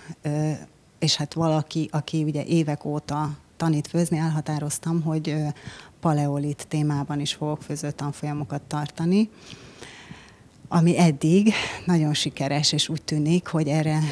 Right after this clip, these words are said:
nagyon van igény, mert az egész rendszer annyira új, hogy itt borzasztó fontos az, hogy gyakorlatban is kapjanak az emberek útmutatást, hogy akkor hogyan lehet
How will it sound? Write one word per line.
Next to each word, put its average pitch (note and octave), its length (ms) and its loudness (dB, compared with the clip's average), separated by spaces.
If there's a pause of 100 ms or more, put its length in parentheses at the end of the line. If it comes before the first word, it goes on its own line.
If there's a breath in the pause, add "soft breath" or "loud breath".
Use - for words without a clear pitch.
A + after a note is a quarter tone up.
(220 loud breath)
nagyon D#3 360 4
van D3+ 220 0
igény, D3 400 2
mert D3 260 -2
az D#3+ 120 0
egész D#3+ 340 0
rendszer D#3+ 380 0
annyira D#3+ 400 2
új, E3+ 300 4
hogy E3 180 2
itt D#3+ 160 0
borzasztó D#3 440 0
fontos D#3+ 500 0
az, D#3 180 -2
hogy D#3+ 160 0
gyakorlatban D3 1160 0
is - 400 0
kapjanak D3+ 460 0
az D3 140 -4
emberek D3+ 440 0 (100)
útmutatást, C#3+ 880 -4
hogy D3 160 0
akkor D3+ 300 0
hogyan C#3+ 380 0
lehet D3+ 500 2